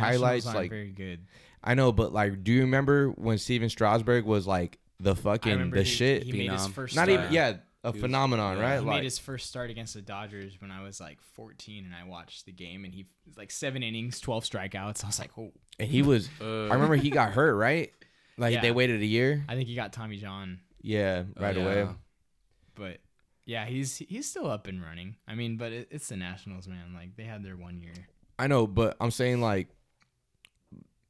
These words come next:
Speaker 2: uh, like, E S P N, like, SportsCenter on, like, Instagram, like,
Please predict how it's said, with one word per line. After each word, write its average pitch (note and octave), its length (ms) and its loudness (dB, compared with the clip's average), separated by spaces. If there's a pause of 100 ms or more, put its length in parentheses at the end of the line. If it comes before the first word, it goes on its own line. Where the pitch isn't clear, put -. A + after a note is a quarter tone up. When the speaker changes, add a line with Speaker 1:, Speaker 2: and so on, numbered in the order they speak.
(320)
Speaker 2:
uh, G2+ 260 0
like, G2 240 -2 (200)
E C3+ 100 4
S B2+ 120 2
P A#2 180 2
N, A#2+ 140 0
like, G2+ 160 -2
SportsCenter A2+ 460 0
on, G2 140 0
like, F2 140 -2
Instagram, A2+ 480 -2
like, F#2 200 -2